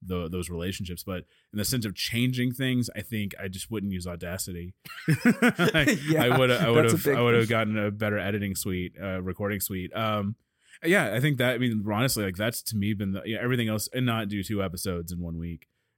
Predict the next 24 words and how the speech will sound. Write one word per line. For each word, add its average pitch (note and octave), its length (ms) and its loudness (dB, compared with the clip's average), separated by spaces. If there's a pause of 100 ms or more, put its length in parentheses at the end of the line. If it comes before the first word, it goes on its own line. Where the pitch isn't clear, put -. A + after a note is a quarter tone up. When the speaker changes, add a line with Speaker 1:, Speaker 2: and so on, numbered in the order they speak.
Speaker 1:
Um, F2 420 -4
if - 100 -10
I F#2+ 100 -6
could F2 100 -10
go F2+ 100 -2
back E2+ 160 -6
and F#2 80 -6
tell F2 140 -8
myself, E2+ 340 -10
don't, E2 320 -10
slap F2 240 -4
myself E2+ 300 -10
across D#2+ 300 -12
the - 60 -10
face, F2+ 220 -12
comic F2+ 340 -14
book E2 160 -18
style, D#2+ 280 -12
and E2+ 120 -10
say, F2 140 -10
"Don't E2+ 240 -10
do F2 140 -10
that." D#2+ 220 -14 (460)
Um, F2 440 -4